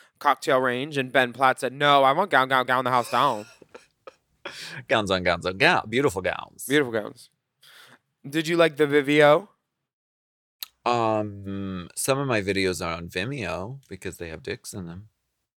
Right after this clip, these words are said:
Speaker 1: That, do they have video, Vimeo vixens?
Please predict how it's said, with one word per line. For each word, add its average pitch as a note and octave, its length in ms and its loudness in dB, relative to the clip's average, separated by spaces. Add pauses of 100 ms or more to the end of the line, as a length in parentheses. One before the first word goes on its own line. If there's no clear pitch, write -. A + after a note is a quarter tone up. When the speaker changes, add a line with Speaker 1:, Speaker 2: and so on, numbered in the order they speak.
(800)
Speaker 1:
That, B2+ 260 0
do C#3+ 140 -2
they C3+ 140 2
have B2 120 2
video, B2 460 0 (200)
Vimeo C3+ 480 4
vixens? D3+ 720 -2